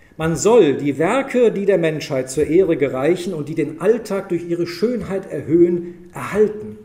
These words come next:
Was erreicht man damit, wenn man sie zerstört? Es bedeutet, sich zum Feind des Menschengeschlechts zu machen, wenn man solche Kunstwerke,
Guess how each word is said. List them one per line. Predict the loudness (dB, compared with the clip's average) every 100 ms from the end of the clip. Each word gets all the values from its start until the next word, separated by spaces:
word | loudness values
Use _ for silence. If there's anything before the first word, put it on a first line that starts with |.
| -20 _ _
Was | -6 -2
erreicht | 0 0 0 0
man | 0
damit, | 0 2 2 2
wenn | -2
man | -2
sie | -4 -6
zerstört? | -6 -4 -2 -2 -4 -14 -20 _ _ -10 -6
Es | 0
bedeutet, | 2 6 4 4 0
sich | -4 -6
zum | -8
Feind | -8 -6 -4 -4 0
des | -2 0
Menschengeschlechts | -2 -2 -4 -4 -4 0 -2 -2 -8
zu | -6
machen, | -4 -4 -2
wenn | -2
man | -2 -4
solche | -2 0 -2 -4
Kunstwerke, | -2 -4 -4 -2 -2 -2